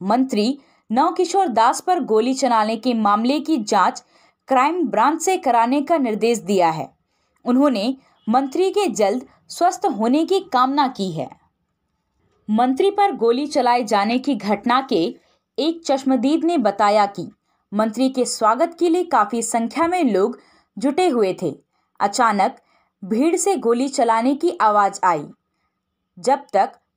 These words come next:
कोई कुछ समझ पाता, तब तक एएसआई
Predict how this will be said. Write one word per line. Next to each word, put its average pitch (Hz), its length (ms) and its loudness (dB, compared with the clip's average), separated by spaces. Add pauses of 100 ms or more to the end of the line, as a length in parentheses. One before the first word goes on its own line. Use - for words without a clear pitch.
(120)
कोई 302 260 2
कुछ 381 240 -2
समझ 269 380 -2
पाता, 202 600 0 (180)
तब 311 220 0
तक 359 140 0 (100)
एएसआई 233 600 0